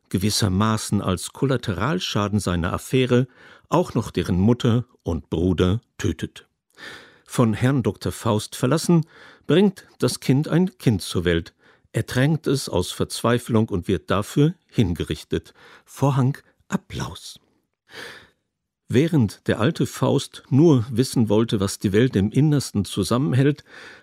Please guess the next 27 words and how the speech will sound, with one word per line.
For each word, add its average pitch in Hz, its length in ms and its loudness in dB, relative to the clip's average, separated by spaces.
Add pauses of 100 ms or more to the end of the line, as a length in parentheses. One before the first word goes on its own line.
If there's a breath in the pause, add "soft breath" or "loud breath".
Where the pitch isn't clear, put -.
haben 113 220 0
sich 98 280 -4
Kims - 360 0
Faust - 440 -2
und 87 320 -2
dessen 87 240 -6
Fauste 95 500 -4
ein 82 160 -4
hehreres 85 800 -4
Ziel 95 300 -4
gesetzt. - 500 -2 (480 loud breath)
Park - 340 -4
Yun-sok 147 600 -2 (140)
soll 196 420 0 (120)
und 80 300 -4
will 90 320 0 (320 soft breath)
in 98 180 -2
der 67 120 -4
Bundesliga 80 800 -2
spielen. 85 500 -6 (600 loud breath)
Dazu 139 300 0
ist - 300 -4
er 135 80 -2
auf 131 120 -4
dem 135 160 2
besten 113 440 -2
Weg. - 340 -2